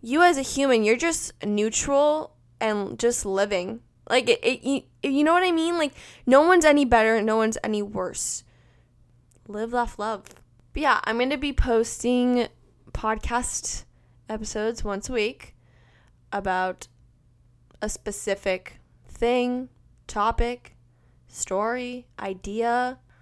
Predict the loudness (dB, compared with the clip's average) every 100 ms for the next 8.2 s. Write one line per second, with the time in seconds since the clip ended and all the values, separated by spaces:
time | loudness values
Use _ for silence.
0 | _ _ -4 -2 0 0 -2 -6 -8 -6
1 | -6 -4 -6 -2 -2 0 0 0 -2 -4
2 | -8 -8 -6 -6 -6 -8 -10 -14 -10 -8
3 | 0 2 4 2 -2 -8 -20 _ _ _
4 | _ -20 -8 -2 0 0 -2 -4 -6 -8
5 | -8 -6 -4 -6 -8 -8 -4 -2 -2 -2
6 | -6 -8 -12 -10 -12 -12 -16 _ -20 -20
7 | -20 -6 0 2 2 0 0 -2 -6 -12
8 | -20